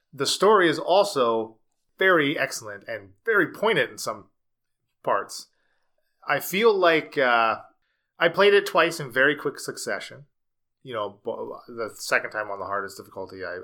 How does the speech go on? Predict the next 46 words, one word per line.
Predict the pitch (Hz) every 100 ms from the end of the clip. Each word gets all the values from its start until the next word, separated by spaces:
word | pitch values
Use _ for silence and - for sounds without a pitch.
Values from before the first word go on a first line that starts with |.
| -
imagine. | 95 90 92 92 92 _ _
And | 120 113 107 107 104 98 _ _
it | 147
was | 151 151
interesting | 190 240 - 180 170
going | 156 151 151 143
through | 135 - - 156 151
it | 135 135
as | 127 120 113
qu-, | - - 147
like, | 127 117
much | 127 117 -
more | 113
quickly | - 285 - 135
the | 113
second | - 156 131 127 113
time, | - 95 90 98 151 _ _ _
'cause | - 147
it | 180
is | 247
an | 170
open | 123 117 104
world | 98 95
game | 98 98 123
and | 123
there | 117
are | 113 113 120
other | 117 110
things | - 117 110 101
to | -
do | 98 101 107
in | 104 101
the | 95
world | 95 95 90 101 131
other | 104 104
than | 101 101
the | 101
main | 104 101 95
story | - 101 95
arc. | - 87 - _ _ _ _ _ _
But | 147 139
it | 147
was | 143
interesting | 160 190 180 180
just | 143
the | 135